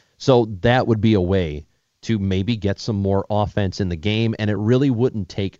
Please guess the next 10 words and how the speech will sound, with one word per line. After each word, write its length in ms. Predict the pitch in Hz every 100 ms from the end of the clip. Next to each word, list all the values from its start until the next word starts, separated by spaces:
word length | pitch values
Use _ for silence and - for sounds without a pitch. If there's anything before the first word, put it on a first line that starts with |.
| -
drastic 640 | - 90 95 95 - 92
changes 880 | - - 107 104 92 90 82 69 - - _ -
in 140 | 113
the 80 | 92
game 340 | 78 95 82 78
to 100 | 85
get 200 | 92 -
that 180 | 87 -
offense 480 | 92 85 - 78 -
back. 360 | 82 69 -